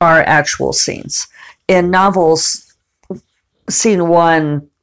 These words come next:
may be a bunch of different scenes, but I think of it as, probably sequence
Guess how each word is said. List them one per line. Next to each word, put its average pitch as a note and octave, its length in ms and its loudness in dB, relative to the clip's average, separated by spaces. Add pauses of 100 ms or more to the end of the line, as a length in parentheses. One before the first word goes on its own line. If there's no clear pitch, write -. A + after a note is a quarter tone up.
may E3+ 200 2
be D3+ 120 0
a D#3 80 4
bunch D#3 280 -2
of C#3 100 -10
different D#3+ 360 -4
scenes, - 360 -12
but - 160 -2
I D#3+ 140 4
think A3 320 -6
of F#3 120 -2
it F3 180 0
as, D#3 260 0 (340)
probably A#3+ 460 2
sequence - 840 -4